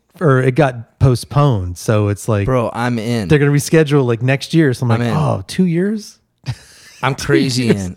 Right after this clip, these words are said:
Speaker 2: I don't care.
Speaker 1: All right.
Speaker 2: I'm
Speaker 1: If
Speaker 2: crazy
Speaker 1: you want,
Speaker 2: in.
Speaker 1: if you want the worst seats, but they're next to me, you know, let's, let's,
Speaker 2: Let's do
Speaker 1: let's
Speaker 2: it.
Speaker 1: hang out. Let's do it.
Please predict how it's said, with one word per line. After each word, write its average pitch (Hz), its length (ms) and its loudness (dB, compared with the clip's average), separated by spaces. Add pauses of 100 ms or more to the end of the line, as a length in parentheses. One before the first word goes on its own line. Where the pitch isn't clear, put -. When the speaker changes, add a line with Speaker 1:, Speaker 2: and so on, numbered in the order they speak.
Speaker 2:
I 117 120 0
don't 127 160 -2
care. - 160 0
Speaker 1:
All 208 60 4
right. 180 180 0 (140)
Speaker 2:
I'm 127 80 -2
Speaker 1:
If 123 60 -6
Speaker 2:
crazy 135 240 2
Speaker 1:
you 240 80 6
want, 240 360 0
Speaker 2:
in. 151 40 2
Speaker 1:
if 131 100 2
you 185 80 4
want 202 160 0
the 147 100 2
worst 147 560 0
seats, 147 680 -4 (720)
but 123 100 4
they're 135 120 2
next 143 200 0
to 135 80 -6
me, 127 480 0 (760)
you 113 60 2
know, 92 140 0
let's, 101 340 -6
let's, - 60 -6
Speaker 2:
Let's 117 220 -4
do 123 120 0
Speaker 1:
let's 110 160 2
Speaker 2:
it. - 20 0
Speaker 1:
hang 135 180 2
out. 110 240 0
Let's - 140 -12
do 143 100 0
it. 107 140 -6